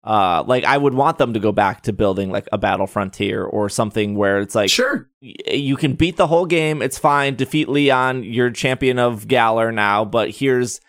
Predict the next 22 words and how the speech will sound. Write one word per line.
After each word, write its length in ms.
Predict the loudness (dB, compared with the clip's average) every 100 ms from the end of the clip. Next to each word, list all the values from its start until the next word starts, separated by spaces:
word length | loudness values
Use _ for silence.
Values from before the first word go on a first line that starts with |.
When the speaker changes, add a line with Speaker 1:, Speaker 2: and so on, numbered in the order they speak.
| _ _
Speaker 1:
here's 260 | 0 2
an 100 | 2
actual 400 | 2 2 0 -2
difficult 560 | 0 0 -2 -4 -4 -4
thing 380 | -4 -4 -6 -10 _ _ _
that 140 | -10 -8
you 140 | -8
can 180 | -8 -6
do. 380 | -4 -4 -4 -6 _ _
Um, 600 | -6 -2 -2 -4 -8 -10 _ _ _ _ _ _ _
that 380 | -2 0 0 0
isn't, 460 | 0 2 -2 -4 -8 _ _
yeah, 200 | 0 2
I, 160 | 2 2
I 160 | 2 0
just 160 | 0
don't 160 | 0 0
think 260 | -2 0
them 240 | 0 0 0
wasting 420 | 0 -2 -4 -10
time 420 | -4 -2 0 -2
on, 580 | -2 0 0 -2 -4 -10